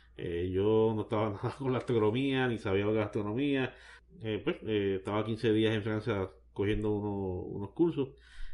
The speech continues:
y donde estábamos era una especie de campo, y todo el mundo, "Le Soleil, Le Soleil", y yo, pues,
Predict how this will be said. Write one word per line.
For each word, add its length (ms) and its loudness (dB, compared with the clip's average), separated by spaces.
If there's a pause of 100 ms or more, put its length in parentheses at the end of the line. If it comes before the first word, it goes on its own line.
y 160 0
donde 220 2
estábamos 580 0
era 260 -2
una 380 -8
especie 280 2
de 120 8
campo, 480 4
y 920 -2
todo 120 -2
el 60 -2
mundo, 420 0
"Le 80 2
Soleil, 500 0
Le 60 -4
Soleil", 520 -4 (360)
y 60 -4
yo, 120 2
pues, 280 -4